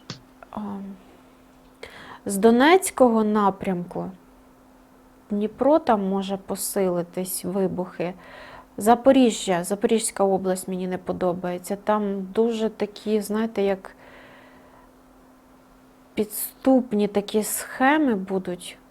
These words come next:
захопли-, підкупляти якісь акції, щось, щось таке. А ще, дивіться, я казала минулого разу за Білу церкву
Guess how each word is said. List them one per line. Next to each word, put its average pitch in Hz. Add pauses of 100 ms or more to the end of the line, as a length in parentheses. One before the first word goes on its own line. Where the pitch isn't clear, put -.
(120)
захопли-, 208
підкупляти 220
якісь 202
акції, 208
щось, -
щось -
таке. 226 (640)
А 214
ще, 320
дивіться, 254
я 233
казала 247
минулого 240
разу 226
за 214
Білу 233
церкву 226